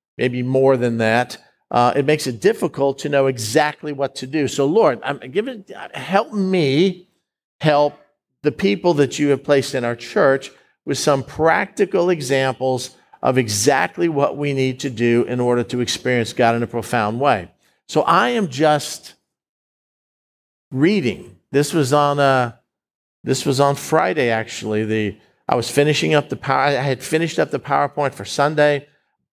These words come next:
What we were going to do, in case you're interested, is we were gonna go through talking about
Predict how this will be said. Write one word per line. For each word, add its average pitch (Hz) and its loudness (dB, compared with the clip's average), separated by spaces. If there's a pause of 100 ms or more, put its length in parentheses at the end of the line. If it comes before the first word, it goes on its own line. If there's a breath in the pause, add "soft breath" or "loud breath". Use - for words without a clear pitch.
(140)
What 131 0
we 135 -2
were 127 -2
going 131 -2
to 127 -10
do, 156 -2
in 131 -2
case 120 -4
you're 117 -2
interested, 156 -2
is 135 -2
we 120 0
were 113 0
gonna 120 2
go 120 2
through 143 4
talking 131 -2
about 123 2